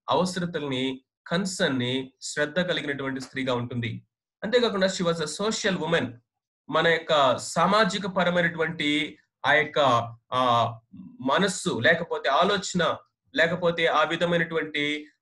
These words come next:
ఆ, relationship అనేది అందరితో కలిసిపోయేటటువంటి స్త్రీగా, అందరిలో ఒకటిగా ఉండేటటువంటి వ్యక్తిగా ఉంటా ఉంది తన ప్రజలతో. అంతేకాకుండా she was a hard working woman. ఆమె చేసినటువంటి పనులు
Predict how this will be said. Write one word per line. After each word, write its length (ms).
ఆ, 200
relationship 800
అనేది 600
అందరితో 840
కలిసిపోయేటటువంటి 1080
స్త్రీగా, 640
అందరిలో 560
ఒకటిగా 680
ఉండేటటువంటి 600
వ్యక్తిగా 400
ఉంటా 280
ఉంది 420
తన 100
ప్రజలతో. 680
అంతేకాకుండా 420
she 180
was 120
a 120
hard 400
working 440
woman. 260
ఆమె 200
చేసినటువంటి 880
పనులు 420